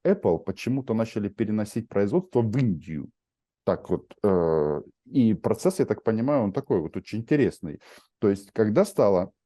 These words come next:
понятно, что западный мир слишком сильно раз-, э, разместил и много предприятий, и, э, в, в том числе высокотехнологичных в Китае, и Китай начал, м, качать права, то они этот процесс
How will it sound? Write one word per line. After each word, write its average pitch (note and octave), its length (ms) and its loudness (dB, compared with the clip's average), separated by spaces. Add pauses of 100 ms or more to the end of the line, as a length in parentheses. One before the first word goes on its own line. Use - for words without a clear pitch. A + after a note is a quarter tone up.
понятно, G2 480 -2
что - 180 -8
западный C#3 520 2
мир E2+ 200 -2
слишком C#3+ 400 -4
сильно F2+ 400 -4
раз-, G2 200 -2
э, F#2+ 340 0
разместил A2+ 600 0
и - 160 -4
много F#2+ 500 0
предприятий, G2 920 -2 (400)
и, G#2 200 2
э, - 40 -2
в, D#2+ 640 -8 (280)
в - 80 -20
том A2+ 140 2
числе G#2+ 280 0
высокотехнологичных G2+ 1200 -2
в - 60 -20
Китае, D#2+ 480 -2
и D#2 40 -8
Китай E2+ 380 -2
начал, D#2+ 380 -8 (380)
м, G2 140 -2
качать G2 380 -2
права, G3 400 2 (880)
то F#2+ 360 2
они F#2 240 -6
этот F3+ 240 -2
процесс C3 400 -2